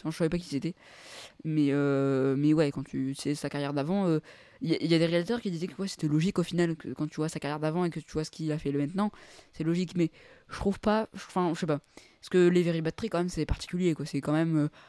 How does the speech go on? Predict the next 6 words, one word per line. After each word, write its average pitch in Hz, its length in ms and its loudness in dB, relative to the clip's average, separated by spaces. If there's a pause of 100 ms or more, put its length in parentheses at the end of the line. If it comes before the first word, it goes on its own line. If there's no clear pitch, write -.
(180)
assez 156 280 -2
visuellement, 160 400 4
c'est, 151 180 -4 (420)
enfin, 117 160 -8 (120)
c'est - 160 -12
pas, 139 340 -4